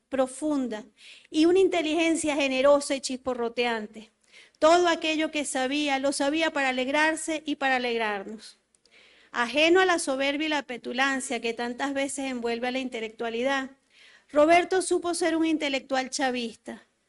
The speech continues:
un hombre que desde la sencillez nos llevaba a navegar por temas profundos, muchas veces armado del humor,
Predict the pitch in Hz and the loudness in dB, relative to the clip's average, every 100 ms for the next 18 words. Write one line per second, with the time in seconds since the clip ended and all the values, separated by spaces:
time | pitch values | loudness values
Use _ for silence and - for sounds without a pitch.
0 | _ _ _ - 339 370 370 311 254 254 | _ _ _ 0 4 4 4 2 0 -2
1 | 247 247 254 262 247 269 269 254 277 302 | -2 0 0 0 -2 -2 -4 -4 -2 0
2 | 330 302 277 269 262 277 320 320 285 262 | 2 2 0 0 2 4 4 2 2 2
3 | 269 277 285 285 285 285 302 302 - 233 | 0 0 -2 -2 0 0 0 -4 -6 -6
4 | - 302 294 277 233 220 - _ _ - | -4 -2 0 0 -2 -6 -10 _ _ -20
5 | - 269 330 330 311 294 302 311 269 247 | -4 4 4 4 0 0 0 0 0 0
6 | 233 240 269 277 262 233 226 262 269 262 | 0 -2 0 0 0 -2 -2 -2 -2 -4